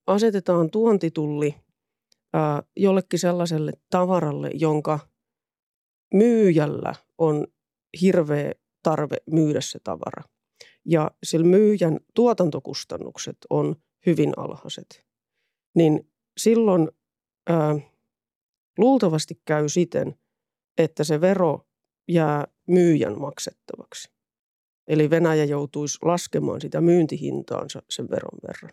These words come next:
jotta se saa raakaöljynsä myytyä.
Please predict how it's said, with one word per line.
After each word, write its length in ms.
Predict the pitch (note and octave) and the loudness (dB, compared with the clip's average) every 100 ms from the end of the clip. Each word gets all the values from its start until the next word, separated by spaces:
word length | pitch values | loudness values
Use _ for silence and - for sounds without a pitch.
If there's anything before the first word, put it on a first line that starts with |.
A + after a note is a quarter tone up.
| - | -4
jotta 300 | D3+ D3+ - | -4 -4 -8
se 80 | - | -10
saa 340 | - G#1+ - _ _ _ _ _ _ _ - | -8 -6 -8 _ _ _ _ _ _ _ -4
raakaöljynsä 580 | E3 - - - - - | -4 -4 -6 -8 -10 -8
myytyä. 540 | - - - - - | -6 -6 -8 -20 -20